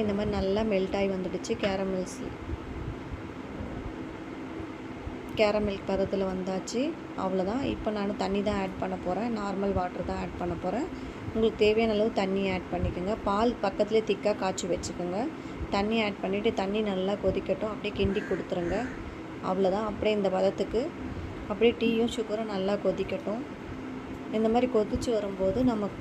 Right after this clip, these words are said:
பக்கத்துலேயே நான் ஒரு சின்ன இஞ்சி வந்து கட் பண்ணி வச்சுருக்கேன். இஞ்சி ஆட்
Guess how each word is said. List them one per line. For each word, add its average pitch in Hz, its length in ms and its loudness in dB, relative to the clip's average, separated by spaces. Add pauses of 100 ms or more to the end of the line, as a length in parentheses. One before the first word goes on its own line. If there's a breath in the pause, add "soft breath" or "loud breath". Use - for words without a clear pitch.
பக்கத்துலேயே 208 440 2
நான் 202 180 2
ஒரு 196 100 6 (140)
சின்ன 220 320 2 (560)
இஞ்சி 214 320 2
வந்து 202 220 6
கட் 196 180 -2
பண்ணி 196 160 2
வச்சுருக்கேன். 214 340 0
இஞ்சி 202 280 0
ஆட் 190 120 -2